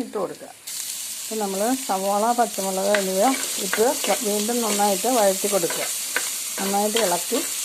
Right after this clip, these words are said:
വഴറ്റിയെടുക്കുക. ഇത് ബ്രൗൺ ഷെയ്ഡൊന്നും ആകണ്ട, അതിന് മുമ്പ്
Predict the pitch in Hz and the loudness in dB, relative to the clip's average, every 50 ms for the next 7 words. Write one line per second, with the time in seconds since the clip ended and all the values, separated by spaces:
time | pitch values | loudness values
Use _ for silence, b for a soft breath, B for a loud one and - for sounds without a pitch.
0 | - - - - 220 214 202 196 - 202 180 - - - - - - - - - | -4 -4 -2 2 2 2 2 4 4 2 2 2 2 -2 -4 -4 -4 -4 -4 -4
1 | - - - - - - - - - - - - - - - - - - - - | -4 -6 -6 -6 -4 -4 -4 -6 -6 -6 -6 -4 -4 -4 -4 -6 -6 -6 -6 -6
2 | - - - - - - 214 226 240 233 214 233 226 233 240 - - 240 247 247 | -8 -8 -8 -6 -4 -4 -2 0 2 2 4 4 2 0 -2 -2 0 0 0 0
3 | 247 240 240 233 226 208 196 185 190 175 170 180 220 233 180 190 196 202 196 190 | 0 0 0 0 2 2 2 0 0 -2 0 0 0 2 0 0 0 -2 -2 -2
4 | 190 190 233 | -2 -2 -2